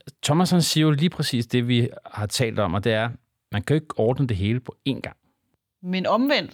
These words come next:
Speaker 2: så siger han også, at det er en god idé at få talt med kollegerne og finde ud af, hvad er så vigtigst for dem at få ordnet. Og så kunne man jo starte der.
Speaker 1: Ja, fordi Anne taler også om, at man skal ligesom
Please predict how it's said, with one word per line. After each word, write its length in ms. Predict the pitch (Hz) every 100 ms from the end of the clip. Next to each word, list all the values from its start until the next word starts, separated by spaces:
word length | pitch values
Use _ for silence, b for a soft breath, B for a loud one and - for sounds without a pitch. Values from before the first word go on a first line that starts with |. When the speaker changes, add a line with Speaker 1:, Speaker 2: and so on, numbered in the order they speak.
| _
Speaker 2:
så 500 | - - 220 214 185 -
siger 240 | - 220
han 240 | 185 185 -
også, 320 | 254 311 320
at 100 | 196
det 60 | 208
er 40 |
en 80 | 190
god 220 | 247 240 220
idé 180 | 214 202 -
at 100 | 185
få 80 | 180
talt 300 | - 262 214
med 80 |
kollegerne 480 | 202 196 190 208 226
og 80 | 180
finde 220 | - 185 -
ud 180 | 302
af, 300 | 220 170 190 b b b b
hvad 120 | 196
er 40 | 190
så 200 | - 175
vigtigst 520 | 165 330 - 247 -
for 100 | 202
dem 380 | - 160 147 - _ _ _ _ _ _ _ _ _ _ _
at 120 | 185
få 180 | - 180
ordnet. 540 | 92 127 139 165 123 - _ _ _ _
Og 80 | 160
så 100 | 196
kunne 160 | 262
man 80 | 208
jo 60 | 139
starte 300 | 175 165 -
der. 140 | - - _ _ _ _ -
Speaker 1:
Ja, 60 |
fordi 120 | 113 127
Anne 240 | 127 165
taler 280 | - 147 127
også 180 | 127 139
om, 60 |
at 40 | 131
man 100 | 123
skal 180 | -
ligesom 320 | 120 127 135